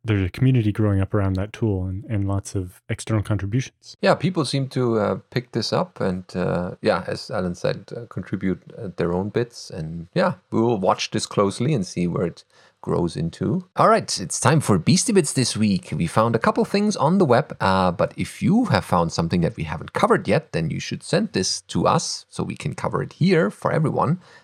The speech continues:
Speaker 2: Uh, your thing, your link, could be just a simple thing,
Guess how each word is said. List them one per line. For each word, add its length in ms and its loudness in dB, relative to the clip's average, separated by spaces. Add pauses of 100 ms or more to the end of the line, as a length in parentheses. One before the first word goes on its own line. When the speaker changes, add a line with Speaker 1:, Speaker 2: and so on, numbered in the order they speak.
Speaker 2:
Uh, 440 2
your 400 2 (240)
thing, 340 0 (280)
your 400 -2
link, 360 0 (100)
could 220 -2
be 100 0
just 300 -6
a 20 -10
simple 300 -6
thing, 240 0